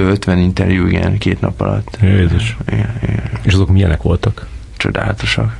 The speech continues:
Speaker 1: mindegyik. Mi-, mármint milyenek, hogy mennyire
Speaker 2: Hát,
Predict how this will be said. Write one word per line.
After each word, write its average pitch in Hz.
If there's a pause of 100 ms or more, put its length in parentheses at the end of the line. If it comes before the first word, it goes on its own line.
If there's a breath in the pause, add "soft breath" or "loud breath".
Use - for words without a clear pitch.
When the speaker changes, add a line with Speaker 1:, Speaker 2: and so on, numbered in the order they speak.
Speaker 1:
mindegyik. - (920 loud breath)
Mi-, 101 (260)
mármint 101
milyenek, 98
hogy 98
mennyire 98
Speaker 2:
Hát, 101